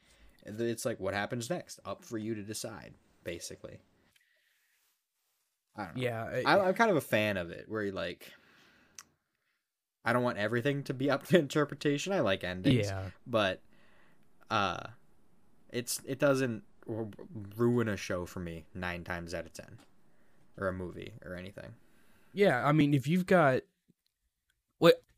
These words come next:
Speaker 2: okay, I'm gonna go back to Suicide Squad for a second. You know, if you've got a good movie that, that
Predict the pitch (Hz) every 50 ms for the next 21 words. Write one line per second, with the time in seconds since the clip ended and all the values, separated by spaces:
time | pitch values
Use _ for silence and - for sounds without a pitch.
0 | _ - 160 139 131 120 110 - 139 165 170 156 139 143 135 127 123 - - 127
1 | 120 113 - - - 175 156 147 120 - - 110 90 - - 101 101 - 104 98
2 | 101 98 104 - - - - _ - 147 135 131 - - 127 120 135 175 185 -
3 | 180 165 156 135 120 113 113 127 143 147 147 147 143 139 143 143 - - - -
4 | - - 143 147 156 160 151 117 117 113 110 120 - - - - - - - -
5 | - - - - 143 139 123 117 - - - - 143 131 120 -